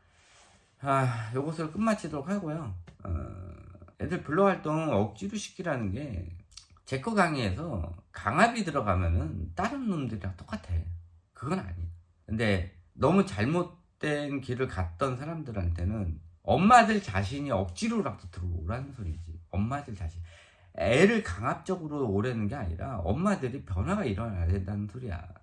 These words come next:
엄마가 만들기를 할 줄 알고, 엄마가 그리기를 할 줄 알고, 엄마가 뜀박질도 할 줄 알고, 어? 이런 걸 할 줄 알아야 돼. 그러니까 아빠는 뭐냐? 아빠 사고만 안 치면 돼. 아시잖아. 내가 하는 교육에 따라가고, 또 옛날에 잘못된 교육도 따라와 줬는데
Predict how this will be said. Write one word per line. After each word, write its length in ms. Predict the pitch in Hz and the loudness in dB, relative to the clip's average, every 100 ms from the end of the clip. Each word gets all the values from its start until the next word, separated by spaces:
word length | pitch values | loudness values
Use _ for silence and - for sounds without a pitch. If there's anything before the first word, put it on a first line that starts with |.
| _ _ | _ _
엄마가 380 | - 131 180 165 | -2 4 4 4
만들기를 580 | 104 85 107 143 127 113 | 4 4 4 0 -4 -6
할 80 | 127 | -6
줄 120 | 127 | -4
알고, 240 | 101 76 101 | -4 -2 0
엄마가 320 | 90 135 127 | 0 0 0
그리기를 280 | 110 110 110 | -2 -2 -4
할 280 | 175 190 | -4 -6
줄 140 | - 147 | -4 -2
알고, 440 | 85 - 131 101 | -2 -4 -6 -2
엄마가 500 | - 131 117 131 - - | -2 -2 -4 -4 -6 -6
뜀박질도 500 | 226 226 - 117 110 | -2 -2 -2 -6 -6
할 120 | 151 | -6
줄 100 | - | -8
알고, 600 | - - - - - - - - - | -8 -10 -12 -14 -12 -14 -18 -14 -10
어? 140 | 196 - | -8 -4
이런 180 | 143 196 | 0 2
걸 140 | 160 | 2
할 160 | 151 214 | 0 -2
줄 100 | - | -2
알아야 160 | 87 85 | -2 0
돼. 80 | 82 | -2
그러니까 300 | - 180 156 | -4 -4 -2
아빠는 380 | 151 196 220 156 | 0 0 0 -2
뭐냐? 320 | 101 120 131 | -2 -2 -6
아빠 280 | - - 233 | -6 0 0
사고만 460 | 220 254 277 262 196 | 0 -4 -2 -2 -2
안 140 | 151 | -4
치면 260 | - 165 151 | -4 -4 -4
돼. 500 | 127 107 110 104 85 - _ _ _ | -4 -4 -6 -6 -8 -10 _ _ _
아시잖아. 1000 | - - 160 - 214 226 185 123 117 127 107 - - - - - | -10 -4 -4 -2 0 2 2 0 -2 -6 -8 -10 -10 -12 -12 0
내가 320 | 151 180 180 | 2 4 4
하는 220 | 202 185 | 4 2
교육에 520 | - 135 147 143 147 | 2 0 0 -2 -2
따라가고, 800 | 151 202 190 98 104 127 117 87 | 0 0 0 -2 -2 -2 -2 -2
또 80 | 123 | 0
옛날에 280 | 110 151 151 | 2 2 0
잘못된 540 | - 127 - 160 135 | 0 0 0 -2 -2
교육도 340 | 131 127 127 131 | -2 -2 -4 -2
따라와 460 | 180 190 110 107 | 0 0 2 2
줬는데 560 | 117 113 101 95 104 | 2 0 0 0 0